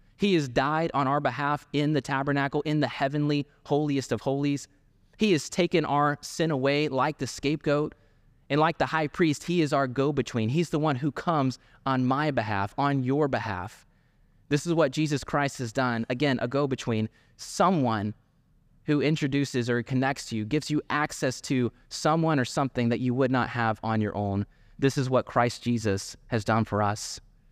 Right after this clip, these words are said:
I, I'm sure at some point in your life you've needed a go-between, whether it was calling a secretary at church or whether it was calling somebody to make an appointment. Maybe you're even sitting beside your spouse this morning and your relationship is the result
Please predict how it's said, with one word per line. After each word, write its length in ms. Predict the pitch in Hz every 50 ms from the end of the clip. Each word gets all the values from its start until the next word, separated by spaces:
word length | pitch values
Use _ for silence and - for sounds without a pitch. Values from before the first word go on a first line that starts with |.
| - - - - - - - - - - - - - - - - - -
I, 80 | 139 151
I'm 80 | - 147
sure 180 | 131 - 190 170
at 80 | 143
some 140 | - 165 147
point 200 | - 156 143 -
in 60 | 139
your 100 | 135 131
life 260 | 127 123 123 - -
you've 140 | 123 123 117
needed 280 | 123 123 120 123 117 -
a 80 | 107
go-between, 580 | 107 110 107 101 101 - - - 98 98 95 107 - _ _ _ _ _ _ _ -
whether 340 | 131 131 131 135 135 131 -
it 160 | 127 131 123
was 160 | 127 117 -
calling 320 | - - 143 135 139 135
a 60 | 127 -
secretary 540 | - 147 135 - 135 - - 147 135 127
at 80 | 110 -
church 360 | - - 185 180 170 147 -
or 80 | 131 117
whether 220 | 120 120 117 123
it 20 | 120
was 140 | 117 113
calling 280 | - - 147 135 131 127
somebody 280 | - - 139 131 127 120
to 100 | - 127
make 140 | 131 117
an 80 | 135 117
appointment. 480 | 117 - 139 139 139 147 151 151 147 - _ _ _ _ _ _ _ -
Maybe 280 | 135 170 190 180 190
you're 180 | 170 151 156 160
even 280 | - 156 160 160 147 139
sitting 460 | - - - 175 160 160 151 151 143 -
beside 520 | 143 135 - - 143 139 139 139 139 135 -
your 80 | 135 131
spouse 400 | - - - 151 147 143 - -
this 180 | 131 120 - -
morning 380 | 120 117 117 123 135 147 147 - _ _ _ -
and 100 | 131 135
your 100 | 147 156
relationship 640 | 151 143 135 131 131 - 151 131 - 156 143 - - 135
is 160 | 131 131 -
the 100 | - 120
result 320 | 127 123 - 147 139 143